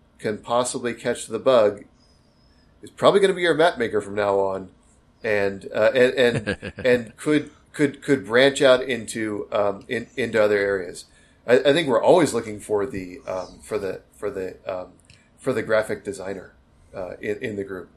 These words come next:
Speaker 2: Yeah.
Speaker 1: Um, uh, if, uh, those, uh, th-, those, those pe-, those people, like, when you find someone whose professional talents, uh, can be, um, can be mined,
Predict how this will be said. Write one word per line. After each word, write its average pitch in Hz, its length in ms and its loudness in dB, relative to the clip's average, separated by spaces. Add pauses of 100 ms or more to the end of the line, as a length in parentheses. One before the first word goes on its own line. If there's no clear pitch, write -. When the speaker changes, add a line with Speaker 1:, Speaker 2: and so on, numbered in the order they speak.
Speaker 2:
Yeah. 92 220 -8
Speaker 1:
Um, 85 120 -12 (520)
uh, 98 60 -2 (100)
if, 95 360 -10
uh, 92 120 -10
those, 104 380 -2 (380)
uh, 95 180 -2 (100)
th-, 127 220 -2
those, 123 380 0
those 139 220 2
pe-, 139 140 -10
those 131 240 -2
people, 107 400 -4
like, 113 200 -2
when 120 120 -6
you 127 100 -4
find 131 260 0
someone 123 280 -2
whose 107 240 -12
professional 107 540 -6
talents, 113 560 -6
uh, 95 260 -6
can 98 220 -10
be, 95 320 -12
um, 92 320 -12 (420)
can 113 160 -4
be 113 100 -6
mined, 101 500 -4